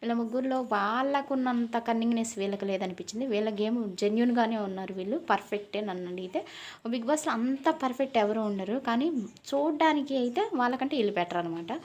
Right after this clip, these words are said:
నెక్స్ట్ వచ్చేసి, ఉమ్, నిఖిల్కి చెప్పిందనమాట. ఈ నిఖిల్ని వచ్చేసి, "నిఖిల్ నన్ను ఫస్ట్ అనుమానించావు కదని" వెళ్ళిపోయేటప్పుడు అతను అన్నది, మరి దా-, దేని గురించో మనకైతే తెలియదు. తర్వాత వచ్చేసి వాళ్ళు బాగా క్లోజ్ అయ్యారనమాట. మొత్తం సోనియా లాగే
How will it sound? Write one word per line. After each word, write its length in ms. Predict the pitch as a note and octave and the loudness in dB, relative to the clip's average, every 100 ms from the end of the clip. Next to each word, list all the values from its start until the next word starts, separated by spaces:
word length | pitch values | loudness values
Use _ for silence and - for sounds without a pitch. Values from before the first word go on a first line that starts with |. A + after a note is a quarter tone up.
| - - - | -12 -18 -8
నెక్స్ట్ 300 | A#3+ A#3 A3+ | -2 -2 0
వచ్చేసి, 380 | B3+ B3 A#3 D#4+ | -2 -2 -2 0
ఉమ్, 280 | D#4 G#3+ G3+ G3 _ _ _ - | 0 0 -2 -6 _ _ _ -8
నిఖిల్కి 440 | A3 C4 D#4+ C4+ G#3 | -2 2 2 2 0
చెప్పిందనమాట. 580 | E3+ E3+ E3+ E3+ F3 A3+ | 0 -2 -2 -2 0 2
ఈ 60 | |
నిఖిల్ని 340 | A#3 A#3 B3+ B3 | 4 4 2 0
వచ్చేసి, 300 | A#3 B3+ B3+ | -2 -2 2
"నిఖిల్ 400 | A3 G#3+ C4 B3 | 2 2 2 2
నన్ను 180 | G#3+ | 2
ఫస్ట్ 320 | G3+ G3 - A3+ | 0 -2 -2 0
అనుమానించావు 640 | G#3+ G#3 G#3 G#3 G#3 G3 | 0 0 0 0 -2 -2
కదని" 280 | F#3 G3+ D#4+ | -2 -2 0
వెళ్ళిపోయేటప్పుడు 680 | D#4 A#3 A#3+ C#4 A#3+ A#3 G#3 | 2 2 4 2 2 -2 -2
అతను 380 | G3 G3 G3+ | -2 -2 -4
అన్నది, 300 | F#3+ F#3 G3 | -4 -4 -2
మరి 180 | B3+ A3 | -2 -2
దా-, 180 | F#3 F#3+ | 0 0
దేని 280 | F#3 G3+ G#3 | 2 0 0
గురించో 300 | G3+ G3+ F#3 | -2 -4 -6
మనకైతే 340 | F#3 F3+ F#3 | -6 -6 -6
తెలియదు. 380 | F#3 F3+ F#3 C#4 - - - - | -6 -6 -4 -4 -6 -14 -14 -6
తర్వాత 260 | A#3 A#3 A#3 | 0 0 0
వచ్చేసి 320 | A3+ A3+ A3+ | 0 -2 0
వాళ్ళు 380 | C#4+ A3 A3 G3+ | 0 2 2 0
బాగా 260 | F3+ F#3 A#3+ | 0 2 2
క్లోజ్ 280 | B3 A#3+ G#3+ | 2 2 2
అయ్యారనమాట. 640 | F#3+ F3 F3 F3 F3 F3 | 0 0 -2 -2 -4 -2
మొత్తం 320 | A#3 G#3 G3+ | -2 -2 -4
సోనియా 400 | G3 - A3 A3 | -4 -2 0 0
లాగే 600 | G#3+ G#3 G3+ A#3 G#3 F#3+ | 2 2 2 2 2 0